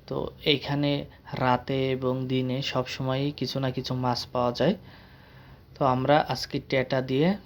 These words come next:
এই ধান খেতে মাছ ধরব। এখানে কিন্তু মাছগুলো ঘুরে বেড়ায়, খুব সতর্কতার সাথে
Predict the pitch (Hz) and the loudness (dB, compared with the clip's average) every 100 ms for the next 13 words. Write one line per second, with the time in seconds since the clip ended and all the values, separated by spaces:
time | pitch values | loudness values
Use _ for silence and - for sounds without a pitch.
0 | - - - - 135 131 127 127 127 135 | -14 -12 -10 -6 -4 -2 -2 -2 -2 -6
1 | - 165 214 - - - 127 120 120 131 | 0 2 2 -4 -14 0 4 4 2 -6
2 | 127 135 - - - - - - - - | -6 -8 -12 -16 -20 -20 -20 -20 -20 -20
3 | - - - - 135 143 147 143 151 151 | -20 -20 -10 -6 0 2 2 2 2 2
4 | 147 131 131 139 139 151 147 139 139 131 | 4 4 2 0 2 2 2 0 0 2
5 | 131 143 220 - - - - - - - | 2 2 0 -6 -20 -20 -20 -20 -18 2
6 | 151 151 - 139 147 143 - 135 135 - | 2 2 0 2 2 2 -2 0 0 2
7 | 131 127 156 | -2 -2 0